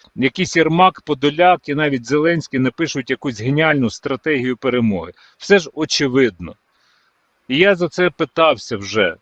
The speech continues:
чи стягує Захід нас, тому що без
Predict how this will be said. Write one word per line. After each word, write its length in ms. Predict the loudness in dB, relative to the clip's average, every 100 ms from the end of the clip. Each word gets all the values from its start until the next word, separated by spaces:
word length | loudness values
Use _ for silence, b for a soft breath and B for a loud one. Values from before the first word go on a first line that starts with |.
| _
чи 320 | 0 0 0
стягує 600 | -6 -2 2 2 4 0 2
Захід 500 | 2 0 -4 -8 _ -2
нас, 420 | 2 4 2 0
тому 280 | -4 -2 -2
що 240 | 0 -2 -2 _ 0
без 200 | 0